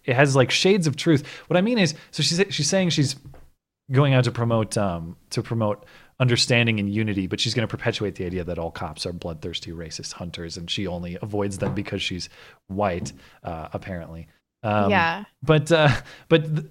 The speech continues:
Speaker 1: the, the encounter with the black woman I thought was particularly informative 'cause I think it unintentionally makes some points about individualism. Like, she goes up and says, "Oh, uh, please tell me how to be a good ally." And the black woman responds, "Look,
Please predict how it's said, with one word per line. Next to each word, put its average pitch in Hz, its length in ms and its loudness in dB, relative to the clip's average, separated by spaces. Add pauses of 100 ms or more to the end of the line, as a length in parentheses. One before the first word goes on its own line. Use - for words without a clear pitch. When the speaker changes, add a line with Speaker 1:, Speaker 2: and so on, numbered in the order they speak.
(1120)
Speaker 1:
the, 139 180 4
the 156 260 4
encounter 240 380 0
with 214 140 2
the 147 80 2
black 135 340 4
woman 113 180 2
I 101 60 2
thought 107 160 2
was 104 120 -4
particularly 120 840 0
informative 131 540 0
'cause 131 160 4
I 127 60 4
think 170 180 -2
it 147 160 -2
unintentionally 160 720 0
makes 123 260 -2
some 120 140 -2
points 131 460 0 (320)
about 117 220 6
individualism. 156 880 4 (480)
Like, 135 100 4
she 160 120 4
goes 180 220 6
up 185 120 6
and 160 100 2
says, 151 220 4 (220)
"Oh, 190 380 6 (180)
uh, 165 180 2
please 196 480 2
tell 180 200 4
me 196 120 4
how 175 120 2
to 185 80 4
be 180 200 2
a 165 40 2
good 165 200 6
ally." 151 520 4
And 127 160 4
the 127 60 4
black 143 340 0
woman 151 200 2
responds, 143 440 0
"Look, 160 200 2